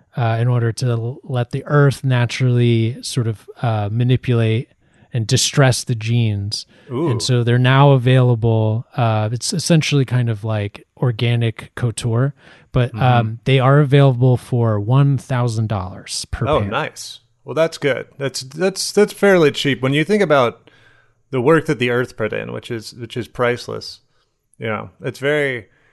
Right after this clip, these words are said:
Speaker 2: you get some fungus in there. It's very topical. It's like The Last of Us. You get the, the, the fungus genes, the clicker genes, hottest
Speaker 1: Yeah.
Speaker 2: new thing.
Speaker 1: Yeah. I mean, people pay tons of money just to, like, have someone just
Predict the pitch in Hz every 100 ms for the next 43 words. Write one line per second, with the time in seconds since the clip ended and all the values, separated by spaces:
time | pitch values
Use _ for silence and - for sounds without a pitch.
0 | _ _ 123 143 135 - 139 139 143 -
1 | 139 131 135 135 135 _ _ - 117 143
2 | - 120 113 135 147 165 160 127 117 113
3 | 113 113 - 117 139 160 - 117 113 110
4 | 113 104 110 110 104 107 - 117 123 120
5 | - 123 123 131 139 - - _ _ _
6 | _ _ - - 131 139 123 139 143 156
7 | 143 - _ _ _ _ - 131 135 117
8 | 131 110 120 120 117 _ _ _ _ _
9 | _ _ _ 127 123 139 107 _ _ _
10 | 139 135 143 135 - 160 190 156 175 170
11 | 143 156 143 147 143 160 139 123 - 127
12 | - - 131 127 120 113 - - - 127
13 | 120 - 135 123 120 113 110 113